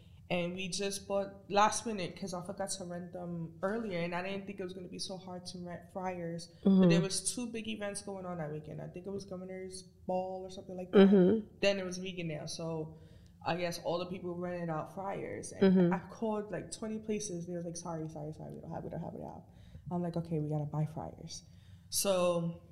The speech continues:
Speaker 1: last minute, I spent, like, thirty-five hundred to buy two fryers.
Speaker 2: Ugh.
Speaker 1: We bought them in Vegan Day.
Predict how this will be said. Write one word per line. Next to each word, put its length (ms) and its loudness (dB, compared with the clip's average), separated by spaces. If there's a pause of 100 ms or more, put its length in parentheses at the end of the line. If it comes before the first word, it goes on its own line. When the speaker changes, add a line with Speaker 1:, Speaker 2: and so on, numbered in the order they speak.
(120)
Speaker 1:
last 400 2
minute, 520 -2
I 80 -6
spent, 380 -8
like, 360 -6 (220)
thirty-five 340 -2
hundred 320 -8
to 80 -8
buy 200 -6
two 360 -10
fryers. 680 -6
Speaker 2:
Ugh. 160 2 (760)
Speaker 1:
We 80 -4
bought 260 2
them 140 -4
in 100 -6
Vegan 300 -2
Day. 440 0